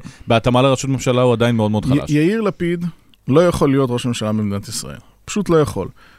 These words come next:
Speaker 2: הוא לא מי שישבור את החומות החברתיות של מדינת ישראל ו-,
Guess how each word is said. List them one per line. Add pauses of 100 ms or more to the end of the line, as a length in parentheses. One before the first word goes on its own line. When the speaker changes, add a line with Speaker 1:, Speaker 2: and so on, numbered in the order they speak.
(120)
Speaker 2:
הוא
לא
מי
שישבור
את
החומות
החברתיות
של
מדינת
ישראל
ו-,